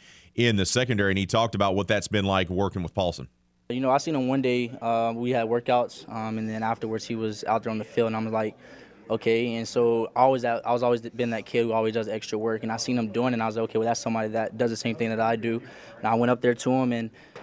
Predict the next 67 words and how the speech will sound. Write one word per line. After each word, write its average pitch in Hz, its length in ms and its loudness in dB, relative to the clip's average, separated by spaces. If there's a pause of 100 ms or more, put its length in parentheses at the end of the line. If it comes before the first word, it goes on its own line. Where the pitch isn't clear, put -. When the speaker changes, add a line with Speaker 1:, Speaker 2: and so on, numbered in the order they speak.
Speaker 2:
uh, 113 120 0
I 117 60 2
just 113 160 -8
asked 123 240 2
him, 113 100 -6
like, 110 100 -4
"Hey, 117 120 0
you 113 180 -2
mind 113 180 0
if - 80 -4
I 113 80 0
join 113 300 -4
in?" 117 120 -2
He 113 60 -2
was 107 80 -4
like, 110 80 -4
"Of - 60 -12
course." 120 420 0
And 113 120 -8
so 113 200 0
we 123 80 2
just 127 160 -2
work 120 200 2
on 117 200 -2
small 117 260 0
detail 113 400 0
stuff. 113 220 0
We 117 60 -4
work 117 200 0
on 110 80 -6
press - 300 -2
man 113 160 -4
all 110 160 0
the 110 60 -6
time, 110 360 -6
and 107 120 -8 (240)
do 120 100 4
it 117 60 6
every 120 140 2
day 120 100 4
after 117 200 0
practice, 113 480 -2
and 113 100 -2
we 110 60 -4
do 107 160 0
it 107 60 -2
before 113 260 -2
practice 107 380 -4
as 107 100 -8
well. 113 300 2 (340)
Uh, 107 240 0
guy 120 180 6
was 120 120 4
going 123 160 -2
into 120 180 -4
his 113 100 0
second 113 300 -2
year, 117 140 0
but 110 100 -2
he's 113 100 -4
taking 117 220 0
me 117 80 0
under 113 160 0
his 110 140 0
wing 110 200 -2
as 110 120 -4
well. 117 280 2